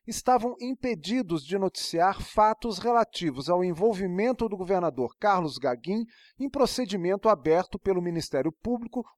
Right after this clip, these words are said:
para apurar fraudes calculadas em torno de seiscentos milhões de reais em licitações supostamente dirigidas em onze prefeituras de Tocantins e de São Paulo.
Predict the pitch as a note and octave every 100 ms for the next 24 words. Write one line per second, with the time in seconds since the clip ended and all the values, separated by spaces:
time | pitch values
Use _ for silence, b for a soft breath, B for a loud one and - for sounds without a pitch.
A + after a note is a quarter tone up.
0 | - B3+ B3+ A3+ G#3 G3 - - G3 G#3
1 | G3 - A#3 A3 F#3 F#3 G3+ F3+ F#3 -
2 | G#3 G3+ F#3 G#3 - A3+ - - B3 A#3+
3 | G3 A3+ F#3 C#3+ C#3 D3 F3+ F3+ G3+ E3
4 | - b b B3 B3+ A3 A3+ F#3 D#3 F3+
5 | G3 G3+ - b - C#4 - B3 B3+ -
6 | G#3 F3+ F3 D#3 E3 C#3+ B2 F#3 G3+ F3
7 | F#3 F#3 C4 C4+ A3+ A3 G3 F3 - C3
8 | C3 F3 A3+ F3+ G#3+ G#3+ - G#3+ A3+ -
9 | b A3 G#3 - A#3+ G#3+ F3 A#2